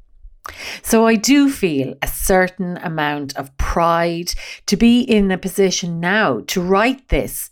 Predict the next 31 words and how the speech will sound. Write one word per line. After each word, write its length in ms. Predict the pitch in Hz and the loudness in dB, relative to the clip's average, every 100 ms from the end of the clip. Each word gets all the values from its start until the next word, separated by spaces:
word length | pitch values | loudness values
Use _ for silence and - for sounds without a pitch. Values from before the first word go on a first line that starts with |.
| - | -8
now, 340 | 170 147 127 104 | -4 -2 -2 -4
to 140 | 196 | -4
talk 460 | - - 220 269 240 | -2 2 2 2 0
about 380 | 160 143 135 | 0 -2 -2
this 320 | 143 135 135 151 | -2 -2 -4 -8
now, 400 | 135 123 92 - - - - | -6 -8 -10 -16 -18 -14 -2
with 160 | 190 190 | 0 0
a 80 | |
genuine 680 | 165 190 196 190 190 196 196 | -2 0 2 2 0 0 0
feeling 600 | 196 - 190 175 151 139 139 | -4 -4 -2 -2 -6 -8 -2
of 340 | 160 151 143 - - | 0 0 -4 -12 -6
the 80 | - | 0
before 680 | 202 196 - 175 156 143 - | 2 2 2 -2 0 -4 -6
and 180 | 151 135 | -6 -6
the 140 | 143 131 | -4 -6
after. 540 | 117 113 - 82 - - - - - | -6 -12 -16 -18 -18 -20 -16 -10 -2
And 140 | 202 | 2
I 100 | 214 | 4
recognize 800 | 220 220 220 208 185 170 170 - | 4 2 2 -2 -2 -2 -4 -4
that 320 | 190 208 - | -2 -2 -2
part 340 | - 190 185 | 0 0 0
of 100 | 190 | -4
myself 720 | 175 180 - - 143 151 - - | -6 -6 -4 -2 -2 -2 -8 -6
that 200 | 151 156 | -6 -6
was 260 | 165 147 | -10 -10
really 640 | 156 160 180 196 196 196 196 | -10 -6 0 2 2 2 0
broken, 600 | 185 160 151 139 123 - _ - - | 0 0 0 -4 -14 -16 _ -20 -6
that 160 | 170 185 | -6 -4
was 220 | 165 170 | -8 -8
very 500 | 151 175 175 185 190 | -2 0 2 4 4
lost. 600 | 170 135 - - - | 2 0 -6 -8 -10